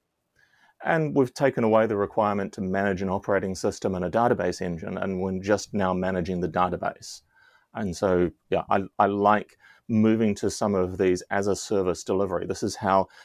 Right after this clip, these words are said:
even without changing my monolithic application, we could get some of the benefits of being on a, on a, um, cloud platform, because we don't have to manage as much. Again, we hand over that, uh, regular routine work to somebody who's turned it into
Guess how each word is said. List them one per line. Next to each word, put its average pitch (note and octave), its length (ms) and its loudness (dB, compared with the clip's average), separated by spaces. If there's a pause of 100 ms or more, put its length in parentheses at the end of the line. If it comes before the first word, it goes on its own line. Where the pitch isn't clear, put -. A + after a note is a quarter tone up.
(100)
even A2+ 240 2
without G#2 360 0
changing G#2 420 -4
my F#2 100 0
monolithic F#2+ 500 -2
application, - 720 -6 (400)
we G#2+ 160 0
could G2 200 -2
get G2 240 2
some G2 180 -4
of F2+ 40 -2
the F2+ 60 -2
benefits F2+ 520 -2
of F2 120 -6
being F2 300 -4
on E2+ 160 -4
a, E2+ 180 -8 (120)
on F#2 100 -4
a, F2 240 -4
um, F2 300 -4
cloud F#2 320 -2
platform, G#2+ 420 -4
because F#2+ 380 -6
we F#2+ 80 0
don't G2+ 280 -2
have F2 180 -10
to F2+ 100 -12
manage F2 360 -10
as - 140 -10
much. - 220 -10 (260)
Again, F#2 380 0
we F#2 100 0
hand G#2 340 0
over G2 400 4 (360)
that, F2+ 240 0 (400)
uh, G2 260 0
regular A2 720 2
routine G2+ 540 0
work F#2+ 320 2
to G2+ 120 -6
somebody F#2+ 320 -2
who's F2+ 260 -2
turned F#2 300 -2
it F2+ 100 2
into F#2 480 0